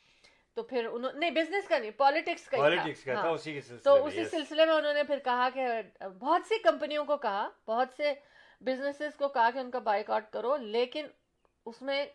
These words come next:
Speaker 1: کوکا کولا بھی شامل ہے۔
Speaker 2: اوکے۔
Speaker 1: یعنی ایک دم سے نا وہ، کیا ہو گیا یہ؟
Speaker 2: ہاں، بس یہ تو ہے۔
Speaker 1: ہاں، اور بہت پسند کرتے تھے اور بہت پیتے تھے وہ ڈائٹ کوک۔
Speaker 2: اوکے۔
Speaker 1: ہاں، دیکھیں مزے کی بات میں نے بتائی ہے نا،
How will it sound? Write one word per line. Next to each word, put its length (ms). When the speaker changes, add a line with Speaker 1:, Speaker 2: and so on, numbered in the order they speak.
Speaker 1:
کوکا 300
کولا 320
بھی 260
شامل 420
ہے۔ 280
Speaker 2:
اوکے۔ 680
Speaker 1:
یعنی 220
ایک 280
دم 240
سے 120
نا 220
وہ، 260
کیا 160
ہو 160
گیا 120
یہ؟ 180
Speaker 2:
ہاں، 220
بس 200
یہ 160
تو 100
ہے۔ 180
Speaker 1:
ہاں، 320
اور 140
بہت 300
پسند 320
کرتے 240
تھے 100
اور 100
بہت 320
پیتے 240
تھے 120
وہ 100
ڈائٹ 340
کوک۔ 260
Speaker 2:
اوکے۔ 680
Speaker 1:
ہاں، 240
دیکھیں 220
مزے 280
کی 100
بات 300
میں 100
نے 80
بتائی 400
ہے 40
نا، 120